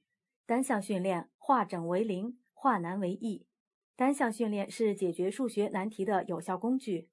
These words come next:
其设计原理十分简单。一门学得不够好的课，只要能补好大小漏洞，就能提高整体水平，而不需要把整门课重新学一遍。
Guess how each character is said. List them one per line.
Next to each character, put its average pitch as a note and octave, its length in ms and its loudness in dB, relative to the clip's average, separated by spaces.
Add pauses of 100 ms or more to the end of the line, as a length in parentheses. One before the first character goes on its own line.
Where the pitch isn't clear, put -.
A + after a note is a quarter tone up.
(180)
其 B3 180 -2
设 C#4 200 0
计 F3+ 160 -4
原 E3+ 200 0
理 A3 120 -2
十 - 200 -6
分 C4 160 -2
简 E3 220 -2
单。 F#3+ 300 -2 (420)
一 D#4+ 120 2
门 C#4+ 180 4
学 A#3+ 180 2
得 C4+ 100 4
不 A3 140 -4
够 B3 140 2
好 E3 180 -4
的 E3 100 -4
课， F3 360 -2 (360)
只 G3 200 2
要 B3+ 200 4
能 A3+ 180 -2
补 A#3+ 140 0
好 F3+ 240 -2
大 A#3 160 -6
小 E3+ 200 -6
漏 G#3 200 2
洞， F3 300 -2 (280)
就 D#4 180 4
能 B3 180 2
提 G#3 180 -2
高 A3+ 240 2
整 G3+ 240 -4
体 A#3+ 140 -4
水 F#3 220 -2
平， E3+ 320 -8 (180)
而 A#3 180 4
不 C#4 120 -2
需 C#4 140 -4
要 C4+ 180 2
把 F#3 180 0
整 F3 240 -2
门 E3+ 160 -2
课 A#3 240 2
重 F3+ 240 -6
新 C4+ 160 0
学 F3+ 180 -2
一 D#3+ 120 -6
遍。 E3 260 -6